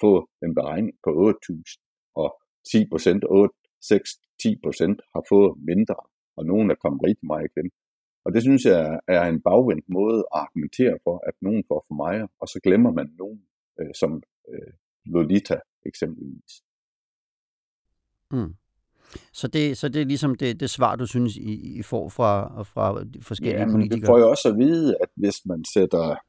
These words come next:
Speaker 1: øh, s-, man, man laver om på det her, så koster det. Og, og vi ved, det er, det er ganske få penge i forhold til, hvad der ellers jongleres med. Men vi får også at vide, at effekten
Speaker 2: Mm.
Speaker 1: kan være,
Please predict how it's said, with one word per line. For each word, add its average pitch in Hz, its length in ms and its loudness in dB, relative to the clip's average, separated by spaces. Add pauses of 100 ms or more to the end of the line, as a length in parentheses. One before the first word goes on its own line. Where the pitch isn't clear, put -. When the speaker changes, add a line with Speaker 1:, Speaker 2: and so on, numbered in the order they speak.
(120)
Speaker 1:
øh, 62 140 -8
s-, - 240 -14 (100)
man, 92 160 -4 (140)
man 95 120 2
laver 90 280 8
om 151 160 4
på 113 120 4
det 98 100 2
her, 107 120 2
så - 120 -10
koster - 400 4
det. - 120 -12 (340)
Og, 85 140 -12 (140)
og 82 200 -6
vi 110 80 2
ved, 123 260 8
det 92 160 4
er, 78 200 2 (360)
det 92 60 4
er 82 40 2
ganske 95 440 6
få 110 220 6
penge 101 220 4
i - 100 0
forhold 101 280 0
til, 92 80 -6
hvad 85 100 0
der 87 60 0
ellers 120 360 2
jongleres 80 580 -6
med. 80 140 -12 (540)
Men 98 220 2
vi 92 100 -4
får 101 140 8
også 127 200 4
at 107 60 0
vide, 123 260 4
at - 120 0
effekten 123 600 -2
Speaker 2:
Mm. 90 60 -8
Speaker 1:
kan 90 220 0
være, 107 340 4